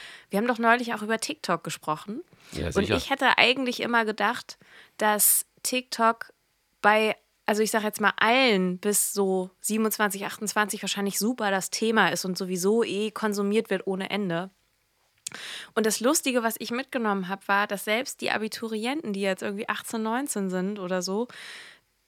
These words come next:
Speaker 1: dass ganz viele dabei waren, die halt einfach Berührungsängste mit der App haben. Was
Speaker 2: Ja.
Speaker 1: tatsächlich für mich die These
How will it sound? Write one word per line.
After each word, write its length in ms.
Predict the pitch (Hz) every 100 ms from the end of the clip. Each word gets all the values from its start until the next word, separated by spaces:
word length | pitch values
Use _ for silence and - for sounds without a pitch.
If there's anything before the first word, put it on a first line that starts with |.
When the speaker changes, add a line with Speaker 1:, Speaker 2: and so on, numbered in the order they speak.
| _ _ _ 196 -
Speaker 1:
dass 220 | - 220 -
ganz 240 | 233 -
viele 240 | - 302 269
dabei 380 | 220 214 226
waren, 140 | 220 208
die 120 | 208
halt 160 | 220 208
einfach 220 | - -
Berührungsängste 840 | 226 226 277 269 240 - 208 -
mit 180 | 208 208
der 160 | 202 -
App 200 | - -
haben. 560 | 185 170 160 165 180 214 _
Was 240 | 196 202 -
Speaker 2:
Ja. 120 | -
Speaker 1:
tatsächlich 600 | 131 226 226 226 233 - -
für 100 | 220
mich 320 | 233 - - _ _ -
die 180 | 220 202
These 500 | 233 254 233 226